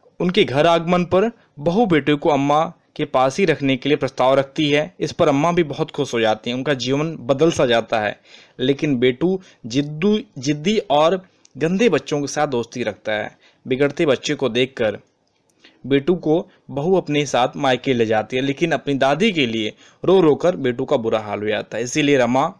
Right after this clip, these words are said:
यानी कि बहू बेटू को वापस दादी के पास छोड़ जाती है। तीन साल बाद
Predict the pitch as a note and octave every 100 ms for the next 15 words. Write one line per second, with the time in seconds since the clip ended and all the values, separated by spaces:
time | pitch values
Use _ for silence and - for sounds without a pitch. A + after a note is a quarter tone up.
0 | _ - A#2 A#2 A2 A#2+ B2+ D3+ G3+ -
1 | - - B2+ C#3+ G#3 G#3+ G3+ C#3+ B2 F3
2 | E3 A#2 A2+ A#2 - C3+ D#3 _ _ _
3 | _ _ _ - G#3 C#3 A2+ A2 A#2 G#2+
4 | G#2 _ _ _ _ _ - A3+ A#3+ D#3+
5 | A#2 G#2+ G#2+ G#2